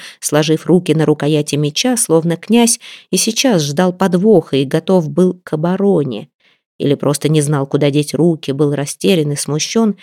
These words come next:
ибо нет тяжелее долга, чем возвращать роду тело его главы,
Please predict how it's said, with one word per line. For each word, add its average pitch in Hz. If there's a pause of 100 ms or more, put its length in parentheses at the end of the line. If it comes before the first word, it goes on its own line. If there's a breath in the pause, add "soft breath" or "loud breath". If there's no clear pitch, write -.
(400 loud breath)
ибо 156
нет 240
тяжелее 226
долга, 208
чем 196
возвращать 190
роду 214 (520 loud breath)
тело 220
его 180
главы, 160